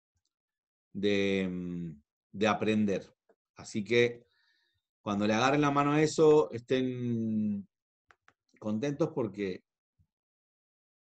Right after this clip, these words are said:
es uno de los más difíciles de aprender. Bueno, después le queda el último para hacer a ustedes, que ya está resuelto ahí, básicamente.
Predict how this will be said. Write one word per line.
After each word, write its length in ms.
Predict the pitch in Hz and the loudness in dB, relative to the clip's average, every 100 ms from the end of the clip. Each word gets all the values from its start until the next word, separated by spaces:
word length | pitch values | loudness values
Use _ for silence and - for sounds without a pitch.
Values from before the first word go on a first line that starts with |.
| _ _ | _ _
es 100 | 120 | 0
uno 160 | 123 127 | 0 0
de 60 | |
los 100 | 120 | 0
más 160 | 107 110 | 0 0
difíciles 340 | 107 107 107 | -2 -4 -2
de 60 | 101 | -2
aprender. 360 | 90 90 - _ _ _ _ _ _ 107 | -6 -12 -16 _ _ _ _ _ _ 0
Bueno, 220 | 120 104 | 0 0
después 260 | 92 127 127 | 0 2 2
le 140 | 131 | 4
queda 340 | 139 139 147 131 | 4 6 6 4
el 120 | 123 | 2
último 360 | 139 110 110 104 | 2 2 0 0
para 140 | 104 | -4
hacer 200 | - 127 | -2 0
a 60 | 127 | 2
ustedes, 340 | 127 151 156 | 6 8 8
que 100 | 135 | 6
ya 120 | 120 | 0
está 160 | 117 113 | 0 -2
resuelto 400 | 117 123 117 117 | -2 -2 0 4
ahí, 200 | 135 107 - | 2 2 -8
básicamente. 680 | - 95 - 101 104 90 - | -14 -12 -8 -4 -4 -6 -12